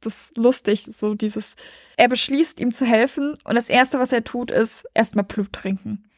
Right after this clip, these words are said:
Weil, also klar, das sind halt, ist halt so ein Vampir-Ding, aber es ist trotzdem so dieses, er hat Mitleid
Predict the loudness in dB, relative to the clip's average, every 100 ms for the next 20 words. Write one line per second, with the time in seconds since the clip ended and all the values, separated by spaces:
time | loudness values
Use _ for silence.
0 | _ _ _ 2 2 2 0 0 4 4
1 | 6 4 2 2 2 -2 -2 2 2 2
2 | 0 0 2 4 6 4 -2 -6 -16 -20
3 | _ 4 4 4 2 4 4 4 2 2
4 | 2 0 -2 -8 -2 4 6 6 4 4
5 | 4 0